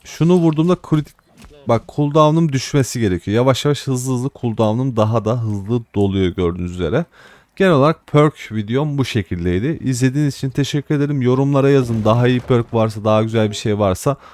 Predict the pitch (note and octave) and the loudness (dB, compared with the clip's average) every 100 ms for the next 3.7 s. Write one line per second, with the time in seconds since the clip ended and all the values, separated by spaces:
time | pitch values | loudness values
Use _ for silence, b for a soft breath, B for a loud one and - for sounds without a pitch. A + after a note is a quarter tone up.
0 | B B - G#2+ A2+ - A2 G#2+ A2+ G#2 | B B -2 0 0 0 2 4 4 2
1 | - B2 - - A#2+ B2 B2 C#3 C3 C3 | 0 -6 -6 -2 0 0 0 -2 -2 -4
2 | D3 C#3+ A#2 A2 - A#2+ A2+ A2 A#2 G#2+ | -4 -2 0 0 -2 -4 -2 -2 -2 -2
3 | G2 - - G2 F2 E2 F2 | -2 -4 -6 -6 -4 -6 -8